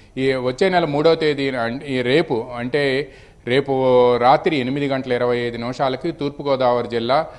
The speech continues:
రాజోల్ నియోజకవర్గంలోని పొదలాడ నుంచి ఈ పాదయాత్రను ప్రారంభించాలి అని చెప్పి ముందుగా ముహూర్తం నిర్ణయించారు. మొన్న జరిగిన పొలిటికల్ యాక్షన్ కమిటీ సమావేశంలో ఈ మేరకు నిర్ణయం తీసుకున్నారు. లోకేష్ ఢిల్లీలో ఉండటంతో ఆయన ఈ రోజు కానీ రేపు కానీ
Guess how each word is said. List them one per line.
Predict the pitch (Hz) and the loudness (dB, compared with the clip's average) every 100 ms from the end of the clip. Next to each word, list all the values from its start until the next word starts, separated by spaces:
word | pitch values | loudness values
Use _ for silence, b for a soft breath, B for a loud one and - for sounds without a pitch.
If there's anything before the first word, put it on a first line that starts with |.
| B B - | B B 2
రాజోల్ | 123 156 180 175 | 6 6 6 4
నియోజకవర్గంలోని | 156 147 139 135 135 123 127 127 123 | 2 0 -2 -2 -2 -2 -4 -2 -4
పొదలాడ | 120 123 135 151 147 | -2 0 4 4 4
నుంచి | 135 131 156 | 0 -4 -6
ఈ | 135 | -2
పాదయాత్రను | 120 123 139 131 135 120 | 0 2 2 0 -2 -4
ప్రారంభించాలి | 120 117 123 123 113 117 113 113 | -2 0 -2 -4 -4 -2 -2 -4
అని | 110 110 113 | -6 -8 -10
చెప్పి | 107 143 | -10 -8
ముందుగా | 120 120 127 | -8 -4 -2
ముహూర్తం | 120 117 127 - 117 | -2 -4 -6 -4 -6
నిర్ణయించారు. | 110 110 110 107 123 180 | -6 -6 -8 -4 -4 -2
మొన్న | 196 139 139 | -4 -4 -2
జరిగిన | 131 147 165 | -4 -4 -6
పొలిటికల్ | 131 139 139 160 147 | -6 -6 -4 -2 0
యాక్షన్ | 139 135 | -2 -8
కమిటీ | 127 127 127 | -6 -6 -6
సమావేశంలో | 117 120 120 120 113 113 113 151 190 B B B 131 | -6 -4 -2 -4 -6 -8 -4 -2 -4 B B B -4
ఈ | 131 | 0
మేరకు | 135 147 143 | 2 2 2
నిర్ణయం | 131 127 139 131 | -2 -2 -2 -2
తీసుకున్నారు. | 123 - 123 123 135 196 247 B B - | -6 -6 -4 0 2 0 -2 B B -8
లోకేష్ | 135 165 185 190 156 | 4 4 6 2 0
ఢిల్లీలో | 147 156 160 151 | -2 0 2 2
ఉండటంతో | 143 135 139 135 170 | 2 0 -2 0 2
ఆయన | 160 131 135 | 4 2 0
ఈ | 135 | 0
రోజు | 151 139 | 0 0
కానీ | 135 135 147 | -2 -2 -2
రేపు | 131 127 123 | -2 -4 -2
కానీ | 131 139 196 | -2 -2 -6